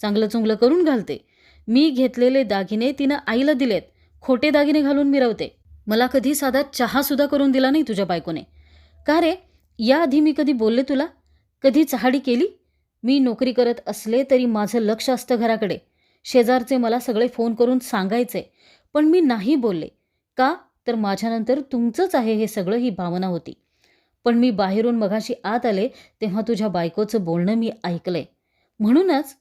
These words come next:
आता मी माझा निर्णय घेतलाय." कोणाच्या ताटाखालचं मांजर होऊन मी आता जगणार नाही. घर माझं आहे, इथली प्रत्येक वस्तू माझी आहे. मी कष्टानं हे सगळं जतन केलंय. अजून माझे हातपाय धड आहेत, तर ही भाषा.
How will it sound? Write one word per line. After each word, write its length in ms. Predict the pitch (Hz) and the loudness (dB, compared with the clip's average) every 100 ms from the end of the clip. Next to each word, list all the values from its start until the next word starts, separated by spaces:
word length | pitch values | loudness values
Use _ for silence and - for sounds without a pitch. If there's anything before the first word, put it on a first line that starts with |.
| - | -14
आता 200 | 190 214 | -8 -4
मी 120 | 208 | -2
माझा 260 | 208 180 190 | -2 -4 -4
निर्णय 340 | 175 160 165 | -4 -4 -6
घेतलाय." 360 | 156 160 - _ _ _ _ _ - | -6 -10 -14 _ _ _ _ _ -4
कोणाच्या 340 | 226 233 269 | -2 -2 -4
ताटाखालचं 680 | 269 240 208 233 233 233 254 | -4 -2 -2 -2 -2 -2 -2
मांजर 360 | 226 196 190 214 | -2 -2 -2 -2
होऊन 280 | 214 233 208 | 0 0 2
मी 220 | 233 302 | 2 2
आता 220 | 254 214 | 0 -2
जगणार 320 | 180 160 160 | -4 -4 -6
नाही. 140 | 120 107 _ _ _ _ - | -6 -12 _ _ _ _ -12
घर 200 | - 214 | -2 0
माझं 360 | 190 185 175 220 | 2 0 0 0
आहे, 220 | 233 311 - _ | 0 -2 -6 _
इथली 240 | 269 254 285 | -6 -2 -2
प्रत्येक 540 | - 294 294 403 320 | 0 -2 0 -2 -2
वस्तू 240 | 294 - 254 | -2 -2 -4
माझी 240 | 165 147 | -4 -8
आहे. 140 | - _ _ _ _ _ 233 | -16 _ _ _ _ _ 0
मी 200 | 285 320 - | 0 0 -2
कष्टानं 420 | 247 - - 294 294 | -4 -4 -2 0 2
हे 160 | 277 | 0
सगळं 260 | 277 233 240 | 0 0 0
जतन 340 | 202 190 196 185 | 0 -4 -4 -4
केलंय. 180 | 156 - _ _ _ _ - | -6 -8 _ _ _ _ -4
अजून 320 | 220 208 294 | -2 2 4
माझे 280 | 262 202 208 | 4 0 -4
हातपाय 420 | 208 202 - 220 190 165 | -4 -6 -4 -4 -4 -4
धड 180 | 233 | 0
आहेत, 220 | 254 247 294 311 | 0 0 -2 -2
तर 100 | 277 | 0
ही 140 | 285 | 2
भाषा. 340 | 269 262 185 | 0 0 -4